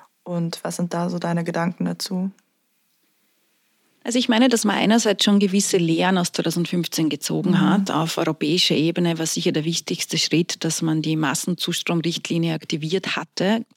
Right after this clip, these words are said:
Speaker 2: unmittelbar nach Beginn des russischen Angriffskriegs.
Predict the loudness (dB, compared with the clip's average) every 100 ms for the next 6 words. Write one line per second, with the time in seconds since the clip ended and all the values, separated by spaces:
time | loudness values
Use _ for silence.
0 | _ 0 4 4 4 0 -2 0 0 -2
1 | -4 -6 -4 -4 -4 -4 -2 -2 -2 -2
2 | -2 -4 -4 -2 -2